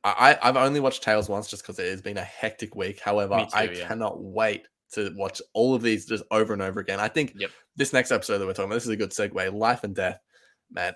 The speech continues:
Speaker 1: I, if I could just wrap this one up, this is like, this is just like a comfort fifteen minutes. Like, this just makes me feel
Speaker 2: Yes.
Speaker 1: comfortable and just safe. And I was like, "Man," and, you know, as I said, we already, I had already watched it, <laughs> but, but, uh, seeing it again,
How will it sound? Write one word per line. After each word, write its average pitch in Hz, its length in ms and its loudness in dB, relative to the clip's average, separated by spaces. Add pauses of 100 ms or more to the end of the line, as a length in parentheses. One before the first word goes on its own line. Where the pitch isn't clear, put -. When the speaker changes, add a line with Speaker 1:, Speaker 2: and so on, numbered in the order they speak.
Speaker 1:
I, 127 160 2
if 120 80 0
I 180 100 6
could 185 180 -2
just 151 160 0
wrap 113 200 4
this 117 160 -2
one 104 160 -2
up, 110 200 -2
this 131 140 -4
is 131 80 -4
like, 117 200 2 (320)
this 147 160 -4
is 180 140 -6
just - 200 -8
like 95 240 -4 (280)
a - 60 -12 (120)
comfort 127 520 -4 (420)
fifteen 104 580 -4
minutes. 92 300 -10
Like, 98 100 -8
this - 160 -8
just - 180 -6
makes 120 220 -4
me 117 80 -6
feel 107 280 0
Speaker 2:
Yes. - 320 -12 (200)
Speaker 1:
comfortable 123 680 -4
and 104 120 -10
just - 280 -8
safe. 104 300 -4
And - 120 -4
I 101 40 0
was 110 120 -4
like, 92 160 -6
"Man," 107 420 -10 (440)
and, 107 220 2
you 104 120 0
know, 87 100 -4 (220)
as 110 160 -2
I 117 40 0
said, 98 320 -2
we 98 80 0
already, 117 200 4
I 113 180 12
had 131 140 8
already 156 180 6
watched 131 280 4
it, - 120 -4
<laughs> - 20 2
but, - 340 6 (120)
but, 104 260 2
uh, 98 280 2 (120)
seeing 120 260 -2
it 123 120 -2
again, 101 400 0